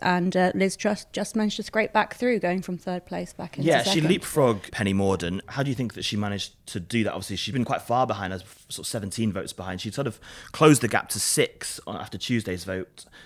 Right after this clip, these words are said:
Speaker 2: Then she ended up sort of leapfrogging. How did she manage to do that?
Speaker 1: Yeah, she got a lot of last-minute momentum. She was falling behind at the start. And this was actually put to me by a Truss supporter yesterday. And I completely agree that a lot of people were shopping around. They were
Speaker 2: Mm.
Speaker 1: looking at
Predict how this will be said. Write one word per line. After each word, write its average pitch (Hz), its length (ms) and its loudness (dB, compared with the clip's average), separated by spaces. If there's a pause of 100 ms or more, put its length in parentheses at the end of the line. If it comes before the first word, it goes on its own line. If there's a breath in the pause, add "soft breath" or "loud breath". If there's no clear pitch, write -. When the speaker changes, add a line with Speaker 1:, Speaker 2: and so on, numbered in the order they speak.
(140 loud breath)
Speaker 2:
Then 107 140 -4
she 117 160 -2
ended 104 180 0
up - 180 -4
sort 107 140 -8
of 92 80 -6
leapfrogging. 101 480 -4
How 110 160 -4
did 107 160 -4
she - 160 -8
manage 95 220 -6
to - 80 -14
do 90 160 -8
that? 78 280 -14 (160 loud breath)
Speaker 1:
Yeah, 277 200 4
she - 120 -6
got - 140 2 (140)
a 233 80 4
lot 262 140 6
of 208 60 -2
last-minute 214 460 2
momentum. 190 520 -2
She 180 260 0
was 170 180 -2 (140)
falling 190 260 2
behind 180 320 0
at - 80 -6
the - 80 -12
start. 165 420 0 (220)
And 208 140 4
this 220 80 2
was 202 80 0
actually - 260 0
put - 140 0
to - 120 -6
me 170 120 2
by 165 420 2
a 165 140 0
Truss - 220 -10
supporter - 360 -8
yesterday. 156 640 -2 (520 loud breath)
And 156 80 -4
I - 20 -4
completely 156 380 -4
agree 151 400 0
that 147 260 0
a - 20 4
lot 202 180 6
of - 40 -4
people 180 240 -2
were 160 80 -2
shopping 180 320 -4
around. 147 480 -4
They 170 100 0
were 170 100 2
Speaker 2:
Mm. 190 80 4
Speaker 1:
looking 196 340 0
at - 120 -4